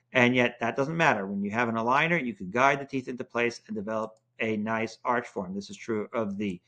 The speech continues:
maxillary as well as the mandibular. We're not looking to extract primary canines and diminish arch length. We're looking to increase arch length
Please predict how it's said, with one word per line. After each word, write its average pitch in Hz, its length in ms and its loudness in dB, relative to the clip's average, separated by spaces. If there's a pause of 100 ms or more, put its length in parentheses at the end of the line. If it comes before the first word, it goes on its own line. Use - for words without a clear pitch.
(180)
maxillary 165 540 4
as 104 160 -6
well 101 180 -2
as 104 80 -4
the 113 80 -2
mandibular. 120 560 2 (280)
We're 123 120 8
not 147 240 6
looking 139 240 -2
to - 80 -2
extract 135 420 2
primary 127 340 4
canines 110 460 -2
and 101 160 -6
diminish 135 380 -2
arch 170 280 0
length. 165 300 -6
We're 117 180 -2
looking 120 400 -2
to 120 360 0 (400)
increase 143 580 -4
arch 131 320 0
length 120 320 0